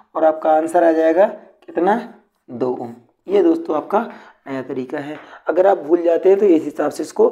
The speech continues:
निकाल सकते हैं। चलिए next आगे चलते हैं। अगला question यहाँ है, जब एक्स ओम के एन प्रतिरोध, ठीक है, समांतर क्रम में संयोजित किए गए हैं तो परिपथ का तुल्य प्रतिरोध क्या होगा? तो इस position में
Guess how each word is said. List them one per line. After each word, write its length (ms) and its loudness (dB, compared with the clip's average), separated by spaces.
निकाल 320 -2
सकते 320 -12
हैं। 200 -10
चलिए 300 -4
next 360 -6
आगे 200 2
चलते 280 0
हैं। 180 0
अगला 240 2
question 340 -4
यहाँ 200 4
है, 180 0
जब 240 2
एक्स 480 -2
ओम 340 2
के 120 0
एन 240 0
प्रतिरोध, 480 0
ठीक 120 2
है, 140 0
समांतर 480 -2
क्रम 200 -2
में 160 -2
संयोजित 380 2
किए 240 2
गए 160 4
हैं 160 0
तो 100 0
परिपथ 380 -2
का 160 -2
तुल्य 280 0
प्रतिरोध 560 0
क्या 160 4
होगा? 380 -2
तो 320 2
इस 160 2
position 440 0
में 300 -2